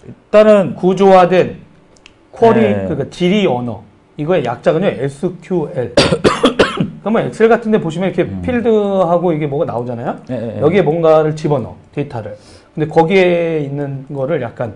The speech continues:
Speaker 1: 음, 음, 음.
Speaker 2: 뭐 이렇게, 아, 이거 나중에 좀 쉽게 설명하기가 힘들어. 근데
Speaker 1: 음.
Speaker 2: 그거 관련된 거에다가 이제
Speaker 1: 음.
Speaker 2: 호출해가지고 그 정보들을 가져오는 거거든요.
Speaker 1: 음, 음, 음.
Speaker 2: 근데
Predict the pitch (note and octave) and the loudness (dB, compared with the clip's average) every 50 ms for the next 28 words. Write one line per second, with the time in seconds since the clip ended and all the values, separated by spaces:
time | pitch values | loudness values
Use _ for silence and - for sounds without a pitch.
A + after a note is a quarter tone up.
0 | - - G#2+ G2+ F2 F2 F2+ E2+ E2+ E2+ E2 - B2 A#2+ A#2+ - A#2 A2 - - | -12 -12 -10 -10 -10 -10 -12 -12 -12 -12 -10 -10 -10 -10 -8 -10 -12 -12 -12 -18
1 | _ _ _ _ _ _ - A#2+ C3 B2+ B2+ A2+ G2+ G#2 B2 C3 D3 C#3 B2+ A2 | _ _ _ _ _ _ -12 -10 -8 -8 -8 -8 -8 -8 -8 -6 -6 -8 -8 -10
2 | - - _ - - - _ _ _ _ - - - B2 G#2+ - - - - A#3+ | -14 -18 _ -20 -20 -20 _ _ _ _ -20 -14 -14 -14 -14 -14 -14 -8 -6 -4
3 | G#3+ B3 A#3+ G#3+ F#3 E3 D#3 C#3 B2 A2+ - A#3 A#3+ - B2 G2+ F#2+ G2 - - | -2 -2 -2 -2 -2 -4 -4 -4 -6 -6 -6 -6 -6 -6 -6 -8 -10 -12 -12 -10
4 | C#3 B2 A#2 F#2 E2+ D#2+ D#2 D2+ - - - _ _ _ _ - - F3 G3 G#3+ | -8 -8 -8 -8 -8 -10 -12 -14 -18 -20 -20 _ _ _ _ -2 2 2 2 4
5 | G3+ G#3+ G#3 G#3+ - C#3+ D3+ D#3 D#3 D3+ C#3+ D3 C#3 C#3 C3+ B2 B2+ A#2+ A#2+ A#2 | 2 0 0 0 0 -2 0 0 0 0 -2 -2 -4 -4 -6 -6 -4 -4 -4 -4
6 | A#2+ B2+ B2 C3 B2 A#2 A2+ A2+ G#2 G#2 - - - G2+ G2+ C4 B3 B3+ - B3+ | -6 -6 -6 -6 -6 -6 -6 -8 -10 -12 -14 -16 -10 -6 -4 -4 -4 -4 -2 0
7 | A3 G3+ F#3+ E3 E3 D3 D3 C3 - D#3 - - B2+ C3+ C#3 C3+ C3 - - A#2+ | 2 2 4 4 2 2 0 -2 -6 -6 -8 -8 -8 -8 -6 -8 -8 -8 -10 -8
8 | A#2 C#3+ E3+ E3 C#3+ A#2 A2 G2+ G2+ G#2 A#2+ F#3+ F#3 A#2 F2 C#3 C3 B2 A#2 | -4 -4 -2 -2 -4 -6 -8 -8 -8 -8 -6 -6 -6 -6 -6 -6 -8 -8 -10